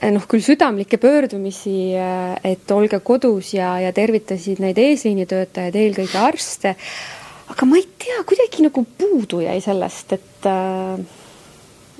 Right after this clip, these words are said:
ja ma, ja, ja kui ma mõtlen nagu Pärnu ja Pärnumaa tasemele, siis selliseid, äh, eeskujusid ja sellise positiivse enda käitumisega mõjutajaid ju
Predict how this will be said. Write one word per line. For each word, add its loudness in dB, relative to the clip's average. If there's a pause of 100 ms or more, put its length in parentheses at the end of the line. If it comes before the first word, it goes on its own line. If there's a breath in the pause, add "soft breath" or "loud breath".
(340)
ja 4
ma, 2
ja, 0
ja 4
kui 2
ma 4
mõtlen 2
nagu -4
Pärnu 0
ja -2
Pärnumaa 0
tasemele, -4
siis -2
selliseid, -2 (680 loud breath)
äh, 0
eeskujusid 0
ja 2
sellise -2 (380)
positiivse 0
enda 4
käitumisega -2
mõjutajaid -2 (160)
ju -2